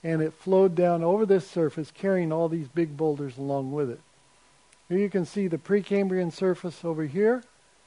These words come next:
and this is the Precambrian surface back there. This is the top of the cliff.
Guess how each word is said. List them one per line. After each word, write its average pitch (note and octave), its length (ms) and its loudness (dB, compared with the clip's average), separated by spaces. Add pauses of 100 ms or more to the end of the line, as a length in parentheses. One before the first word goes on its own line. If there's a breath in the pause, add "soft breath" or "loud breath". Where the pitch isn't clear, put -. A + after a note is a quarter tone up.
(260 soft breath)
and D#3 120 -6
this F3 180 -4
is F#3 60 -8
the E3 100 -6
Precambrian D#3 680 -6
surface C#3 380 -10
back C3+ 300 -6
there. B2 200 -6
This C#3+ 220 -12
is D3+ 100 -8
the D#3+ 140 -6
top F3+ 300 4
of F#3 80 -2
the E3+ 80 -2
cliff. E3 360 -2